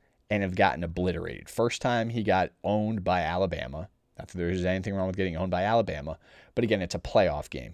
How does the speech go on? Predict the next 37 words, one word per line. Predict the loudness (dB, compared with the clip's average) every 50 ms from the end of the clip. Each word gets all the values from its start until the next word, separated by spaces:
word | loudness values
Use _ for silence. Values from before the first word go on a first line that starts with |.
| -12 -4
You | 0 2 2 2
should | 2 -2 -4 -6
put, | -4 -4 -4 -4 -4
put | -2 0 2 4
on | 4 2 2
a | -2
better | 0 2 4 4 4 2
performance | 2 -2 -4 -2 -2 -2 -2 -2 -6
in | -8 -10
a |
playoff | -2 0 2 2 2 0 -2 -8
game. | -12 -12 -10 -6
You | -4
get | -4 -4 0
owned | 0 0 2 4
by | 4 4 4
Alabama, | 4 4 2 2 2 0 0 0 0
and | -2 -2 -4
then | -4 -4
the | -2
following | 0 0 2 2 0 -2 -2
year | -2
you | 0 0 0
get | 0 0 0
obliter-, | 0 0 0 0 0 2 2 0 -2 -4
or | -6 -4 -4
not | -2 -4 -4 -4
the | -6
following | -6 -6 -6 -8 -8 -10
year, | -10 -10
but | -8 -4 -2
the | 0
next | 0 0 -2 -2
time | -4 -4 -2 -2
you | 0
get | 0 0 -2 -2 -4
there, | -6 -6 -8